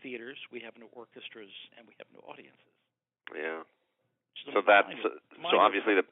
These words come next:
Speaker 2: the pandemic has, has interfered with that work as well, as well as
Speaker 1: Oh,
Speaker 2: the rest
Speaker 1: it's,
Speaker 2: of the
Speaker 1: well,
Speaker 2: world.
Speaker 1: we're, we are continuing with digital cleanup, but beyond that, there's absolutely nothing that you can do with it, because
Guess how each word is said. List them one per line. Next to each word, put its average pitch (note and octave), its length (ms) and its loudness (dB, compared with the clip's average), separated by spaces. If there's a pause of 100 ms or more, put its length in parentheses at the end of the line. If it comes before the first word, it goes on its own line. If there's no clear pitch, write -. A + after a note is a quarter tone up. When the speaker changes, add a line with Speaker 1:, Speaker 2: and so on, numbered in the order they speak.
(300)
Speaker 2:
the G2 100 2
pandemic F2+ 540 4
has, E2+ 240 2
has E2+ 100 0
interfered E2+ 480 2
with D#2+ 120 -4
that E2 200 6
work D2+ 220 2
as C#2+ 100 -4
well, C#2+ 400 0
as D2 100 -8
well C#2+ 220 -4
as C#2+ 80 -6
Speaker 1:
Oh, - 60 -8
Speaker 2:
the - 100 -2
rest - 220 0
Speaker 1:
it's, - 60 -10
Speaker 2:
of - 60 -4
the - 60 -8
Speaker 1:
well, D#3+ 140 -4
Speaker 2:
world. D#3 260 -12 (240)
Speaker 1:
we're, D3+ 160 -18
we C#3+ 60 -12
are C3+ 160 -8
continuing B2 840 -14
with G#2+ 100 -16 (100)
digital A2+ 500 -16 (440)
cleanup, D#3+ 380 -12 (720)
but B2 160 -14
beyond A#2 340 -14
that, F3 320 -10
there's G2+ 180 -18 (120)
absolutely B2 480 -16
nothing G2+ 400 -20
that E2+ 100 -20
you F2+ 160 -20
can F2 100 -20 (680)
do F3 160 -8
with A#2+ 200 -18
it, - 120 -14 (140)
because A2 340 -18